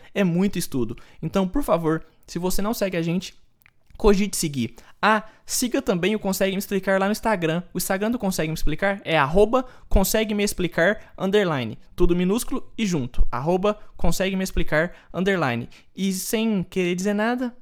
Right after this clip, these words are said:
mas sempre muito feliz, esse episódio é mais um daqueles episódios frutos da parceria do Consegue Me Explicar com a Alura. A Alura, que é a maior plataforma de cursos online do Brasil.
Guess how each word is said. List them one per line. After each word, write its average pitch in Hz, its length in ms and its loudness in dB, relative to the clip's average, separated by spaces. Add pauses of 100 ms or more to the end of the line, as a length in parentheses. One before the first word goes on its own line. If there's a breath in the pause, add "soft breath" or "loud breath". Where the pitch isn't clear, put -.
mas 151 540 -2 (120)
sempre 180 300 0
muito 180 240 2
feliz, 214 480 0 (360 soft breath)
esse 214 320 4
episódio 180 500 0
é 170 60 -2
mais 190 280 0
um 196 40 -4
daqueles 190 240 -4
episódios 175 400 -2
frutos 185 260 -4
da 175 140 0
parceria 202 680 0 (260 loud breath)
do 185 120 -6
Consegue 202 420 -2
Me 208 80 -2
Explicar 190 560 -2 (140 loud breath)
com 196 200 -4
a 202 200 -2
Alura. 214 600 0 (220 loud breath)
A 180 140 -2
Alura, 196 320 0
que 220 100 -8
é 214 40 0
a - 20 -4
maior 190 240 0
plataforma 208 580 -2
de 185 140 -8
cursos - 400 2
online 190 420 0
do 185 100 0
Brasil. 165 560 0